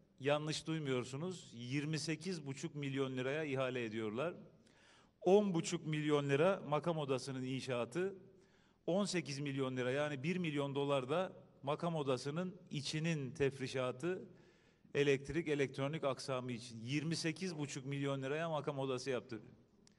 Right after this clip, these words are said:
Vatandaş bayat ekmek yiyor. Yirmi sekiz buçuk milyon lira, bir buçuk milyon dolara makam odası.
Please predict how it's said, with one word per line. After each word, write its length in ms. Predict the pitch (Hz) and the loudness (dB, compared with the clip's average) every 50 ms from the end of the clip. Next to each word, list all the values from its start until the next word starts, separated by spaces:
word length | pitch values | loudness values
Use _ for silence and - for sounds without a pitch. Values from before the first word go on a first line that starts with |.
| _ _ - - - - - _ _ _ _ - | _ _ -20 -20 -20 -20 -20 _ _ _ _ 2
Vatandaş 580 | 135 175 170 160 165 156 156 160 156 - 151 | 4 4 6 6 2 2 4 2 0 2 4
bayat 280 | 139 147 151 156 156 156 | 4 4 4 4 4 2
ekmek 380 | 156 151 156 156 156 143 131 | 0 0 2 -2 -2 -2 -2
yiyor. 340 | 135 139 127 131 151 185 196 - - - - - - - _ _ _ - _ _ _ _ _ _ _ _ _ _ _ _ _ _ _ _ _ _ _ _ _ _ _ _ _ _ _ _ _ _ _ _ | -2 0 2 2 2 2 -2 -6 -12 -18 -20 -20 -20 -20 _ _ _ -20 _ _ _ _ _ _ _ _ _ _ _ _ _ _ _ _ _ _ _ _ _ _ _ _ _ _ _ _ _ _ _ _
Yirmi 280 | 127 143 147 147 160 151 | 0 0 2 2 0 0
sekiz 380 | 156 170 165 165 170 185 170 | 0 0 0 0 -2 -4 -2
buçuk 280 | 156 156 151 156 147 123 | -2 -2 -2 -4 -6 -4
milyon 380 | 139 143 139 135 139 135 131 | -4 -4 0 0 0 0 0
lira, 240 | 127 127 127 127 123 | 0 0 0 0 2
bir 160 | 143 170 165 | 2 0 0
buçuk 260 | 147 147 131 147 131 127 | 0 -4 -6 -6 -6 -4
milyon 360 | 135 131 131 135 131 127 127 | -4 -2 -2 -2 -2 0 0
dolara 320 | 131 127 131 131 147 160 | 0 0 2 0 0 0
makam 320 | 147 143 131 135 139 131 127 | -2 -4 -2 -2 -4 -4 -4
odası. 400 | 120 110 113 107 - - - | -4 -4 -6 -6 -8 -10 -16